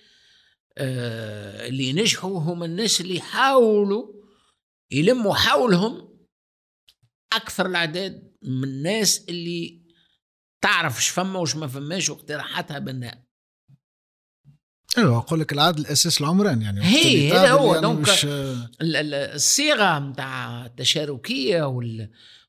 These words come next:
Speaker 1: والميدانيه وتحكي مع الناس الاحداث اليوميه، لانه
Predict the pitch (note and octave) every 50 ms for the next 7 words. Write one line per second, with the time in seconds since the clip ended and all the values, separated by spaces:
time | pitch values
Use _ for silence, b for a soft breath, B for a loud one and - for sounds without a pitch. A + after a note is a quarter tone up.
0 | _ - B2 C3 C3 B2+ B2 B2 C3 C#3+ C#3 C3 A2+ D3 C#3+ D3+ F3+ G#3+ B3 B3+
1 | A#3+ G#3+ F#3+ E3+ D3+ C#3 C3+ C3 B2 A#2 A#2 - - - - - D3 D3 C3 B2
2 | C#3+ D3 C#3+ D#3 F3 F#3 F3 D#3+ - - - C#3 A#2+ B B B B B B B
3 | - C#3+ - - - - D3+ D3 G3 F3+ D3 F#3+ G3 G#3 A#3 B3+ B3+ B3+ C4 C#4
4 | C4 A3+ E3 D3 C3+ C#3+ D3+ D#3+ E3 D#3+ D3+